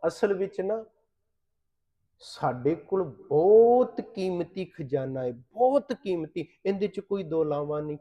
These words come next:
ਕੋਈ ਸਵਾਲ ਨਹੀਂ। ਬਹੁਤ ਕੀਮਤੀ ਖਜ਼ਾਨਾ ਹੈ। ਗੁਰੂ ਅਰਜਨ ਦੇਵ ਪਾਤਸ਼ਾਹ ਜੀ ਮਹਾਰਾਜ ਜੀ ਨੇ ਬੜੀ ਕਿਰਪਾ ਕੀਤੀ ਸਾਡੇ ਤੇ ਜੀ,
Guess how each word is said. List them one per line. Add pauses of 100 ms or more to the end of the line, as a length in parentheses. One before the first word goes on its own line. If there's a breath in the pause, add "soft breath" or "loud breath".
ਕੋਈ
ਸਵਾਲ
ਨਹੀਂ। (2250)
ਬਹੁਤ
ਕੀਮਤੀ
ਖਜ਼ਾਨਾ
ਹੈ।
ਗੁਰੂ
ਅਰਜਨ
ਦੇਵ
ਪਾਤਸ਼ਾਹ
ਜੀ
ਮਹਾਰਾਜ
ਜੀ
ਨੇ (1500)
ਬੜੀ
ਕਿਰਪਾ
ਕੀਤੀ
ਸਾਡੇ
ਤੇ
ਜੀ,